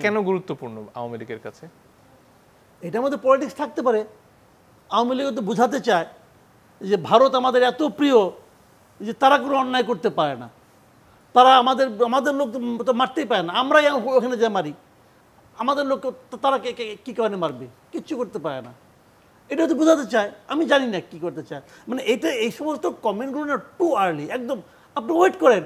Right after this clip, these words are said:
Speaker 2: ঠিক আছে, আমাদের লোক যদি মারে আমরা পরে জানি, এটা জানলে তো প্রমাণ হোক।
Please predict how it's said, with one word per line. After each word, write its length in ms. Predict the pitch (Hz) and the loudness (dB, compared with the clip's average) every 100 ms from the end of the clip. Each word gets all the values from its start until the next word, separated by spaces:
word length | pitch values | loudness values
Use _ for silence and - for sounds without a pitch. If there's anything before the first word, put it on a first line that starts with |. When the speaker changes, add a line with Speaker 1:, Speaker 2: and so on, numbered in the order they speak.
| - | -4
Speaker 2:
ঠিক 120 | 311 330 | 0 0
আছে, 180 | - 262 156 175 | 0 -2 0 -2
আমাদের 220 | 254 302 | -2 -4
লোক 80 | 302 254 | -6 -8
যদি 120 | 269 254 | -4 0
মারে 120 | 277 277 | 0 0
আমরা 120 | 269 285 | -4 -4
পরে 120 | 311 214 | -4 0
জানি, 180 | 294 330 294 | 2 2 0
এটা 200 | 180 143 - _ _ _ _ _ 170 175 | -4 -8 -10 _ _ _ _ _ -8 -4
জানলে 240 | 240 294 247 | -2 -2 -2
তো 60 | 254 - - _ _ | -2 -6 -20 _ _
প্রমাণ 280 | 294 285 339 240 | 0 4 4 4
হোক। 180 | 226 | 0